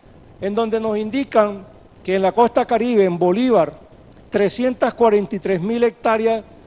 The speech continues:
fueron abandonadas durante estas dos últimas décadas, trece mil novecientas noventa y ocho personas fueron afectadas, y luego ustedes pueden apreciar cada departamento:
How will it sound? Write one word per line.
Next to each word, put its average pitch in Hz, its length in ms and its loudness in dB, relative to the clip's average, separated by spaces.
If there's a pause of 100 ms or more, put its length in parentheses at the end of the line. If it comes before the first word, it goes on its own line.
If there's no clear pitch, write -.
fueron 226 360 2
abandonadas 196 920 2 (720)
durante 214 480 2
estas 202 260 0
dos 208 160 2
últimas 202 440 -2
décadas, 202 640 0 (1200)
trece 202 340 0
mil 247 240 0
novecientas 226 520 0
noventa 190 380 -2
y 190 40 2
ocho 214 320 0
personas 208 760 -2 (1040)
fueron 220 320 4
afectadas, 202 800 0 (1400)
y 262 240 -2
luego 233 380 4
ustedes 220 340 2
pueden 220 340 2
apreciar 202 680 -2
cada 208 240 0
departamento: 190 1040 -2